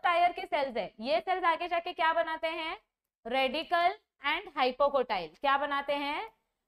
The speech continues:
रूट and रेडिकल। सी, जो लोअर टायर के सेल्स हैं, ये क्या बनाते हैं? They give rise to hypocotyl and radical। यस, ये देखो, ये लोअर टायर के सेल्स क्या बनाएंगे आगे जाके?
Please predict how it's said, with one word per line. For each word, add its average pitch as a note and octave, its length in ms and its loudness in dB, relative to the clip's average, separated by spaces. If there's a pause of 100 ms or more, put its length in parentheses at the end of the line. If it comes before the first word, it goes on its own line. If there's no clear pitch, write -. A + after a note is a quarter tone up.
रूट E4 360 2
and E4+ 260 2
रेडिकल। C#4 520 2
सी, C#4 520 -4 (360)
जो A#3+ 160 4
लोअर D4 460 8
टायर F4+ 340 6
के F#4 140 -2
सेल्स D4+ 340 4
हैं, G3+ 260 -2 (520)
ये C#4+ 140 4
क्या D#4 260 6
बनाते E4+ 340 2
हैं? F4 360 0
They D#4+ 180 4
give D#4+ 220 0
rise D#4+ 340 4
to E4+ 80 -2 (400)
hypocotyl D#4+ 720 2 (120)
and D#4+ 200 -4
radical। C4+ 500 0 (1080)
यस, D#4 460 2
ये D4 160 6
देखो, D4+ 560 4
ये B3+ 120 4
लोअर C#4+ 380 6
टायर D#4+ 300 2
के E4+ 140 -4
सेल्स E4 260 -2
क्या E4 160 8
बनाएंगे D#4+ 380 0
आगे C#4 280 6
जाके? A3+ 320 0